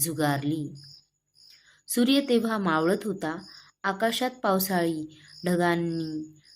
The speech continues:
गर्दी केली होती. ते नांगरून पडलेल्या जमिनीप्रमाणे ओबडधोबड दिसत होते. त्या अक्राळ विक्राळ ढगातून मावळता प्रकाश मुंबईवर वर्षत होता. वारा मंद वाहत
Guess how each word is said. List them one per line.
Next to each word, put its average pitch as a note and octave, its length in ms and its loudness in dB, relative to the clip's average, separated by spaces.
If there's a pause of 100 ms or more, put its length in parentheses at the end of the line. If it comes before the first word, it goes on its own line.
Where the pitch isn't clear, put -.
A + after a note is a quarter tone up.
(120)
गर्दी F3 400 2
केली B3 280 4
होती. E3 460 -2 (380)
ते G3 120 2
नांगरून F#3 640 2 (480)
पडलेल्या F#3 540 4
जमिनीप्रमाणे F3 960 0 (140)
ओबडधोबड D#3+ 720 2
दिसत D#3+ 400 -2
होते. F3 500 -2 (340)
त्या G3 140 0 (100)
अक्राळ F#3 500 0
विक्राळ A3+ 480 2
ढगातून F#3 580 0
मावळता F3+ 580 2
प्रकाश F3 580 -2
मुंबईवर E3+ 580 0 (120)
वर्षत E3+ 400 -2
होता. C#3+ 420 -6 (1600)
वारा F#3+ 360 4
मंद A3+ 320 4
वाहत G#3 320 0